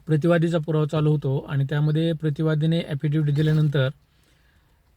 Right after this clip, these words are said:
ते ॲफिडेव्हिट त्या व-, प्रतिवादीला क्रॉस करत असताना फीस घेतली जाते, त्याची फीस वेगळी ठरवली जाते. त्याच्यानंतर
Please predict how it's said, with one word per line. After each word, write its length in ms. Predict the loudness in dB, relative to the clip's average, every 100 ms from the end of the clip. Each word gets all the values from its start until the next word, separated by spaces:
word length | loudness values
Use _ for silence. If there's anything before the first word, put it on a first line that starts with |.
| _ _ _ _ 0
ते 160 | 2 2
ॲफिडेव्हिट 600 | 0 -2 0 2 0 -2 -12 _ _ _ _ _ _ _ _ _ _ _ _ _ -6
त्या 220 | 0 2 0
व-, 300 | -2 -2 -2
प्रतिवादीला 680 | -2 -2 0 0 0 0 -2
क्रॉस 320 | 0 -2 -2
करत 260 | -2 -2 0
असताना 440 | -2 -2 -4 -4 -10 _ _ _ _ _ _ _ _
फीस 160 | 0 4
घेतली 280 | 2 2
जाते, 300 | 2 0 0
त्याची 440 | -2 -2 0 -2 -4 -14 -8
फीस 180 | -4 0
वेगळी 180 | 2 2
ठरवली 320 | 2 2 2
जाते. 460 | 0 -2 -8 -10 -16 _ _ _ _ _
त्याच्यानंतर 520 | -2 2 2 2 0